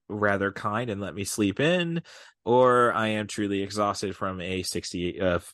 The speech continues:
sixty hour work week. <sighs> But, and she's been acting very weird since, I think she's trying to fill the void of Skimble.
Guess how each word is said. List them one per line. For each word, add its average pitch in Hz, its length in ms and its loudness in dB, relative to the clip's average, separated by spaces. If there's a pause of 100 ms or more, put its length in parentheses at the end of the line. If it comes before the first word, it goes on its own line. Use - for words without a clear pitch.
(180)
sixty 101 420 2
hour 90 180 2
work 143 320 4
week. 87 220 -4 (540)
<sighs> - 60 -12 (360)
But, 104 220 -10 (1160)
and 117 160 2
she's 160 200 4
been 135 120 4
acting 110 360 4
very 110 260 4
weird 98 400 0
since, - 320 -10 (460)
I 147 80 2
think 208 140 4
she's 208 200 6
trying 151 240 6
to 120 80 6
fill 120 300 4
the 113 100 2
void 98 400 0
of 113 120 0
Skimble. 120 640 -4